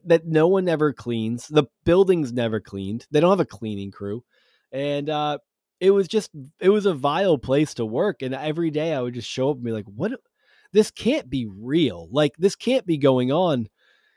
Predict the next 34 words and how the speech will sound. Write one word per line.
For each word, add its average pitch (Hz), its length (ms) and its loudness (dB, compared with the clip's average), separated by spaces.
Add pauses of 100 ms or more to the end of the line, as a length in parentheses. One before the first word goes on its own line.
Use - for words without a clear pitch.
(160)
This 170 280 4
has 190 240 2
to 190 120 2
just 151 300 2
be 156 200 6
l-, 123 200 -6
specific 143 680 0
to 120 120 -2
where 120 180 4
I 117 120 4
work." 196 340 4
And 131 120 4
then 131 220 2 (160)
I, 135 160 2
as 139 220 2
I 135 60 8
watched 131 280 4
this 120 140 -2
documentary, 127 640 2
it, 117 60 2
like, 107 220 -4
blew 127 220 2
my 120 160 0
mind 147 320 0
because 120 380 -2 (360)
this 165 220 0
was 151 140 2
their 139 120 4
business 147 500 0
model. 85 300 -10
They 120 140 -2
hired 160 500 2
people 135 380 0
like 139 240 0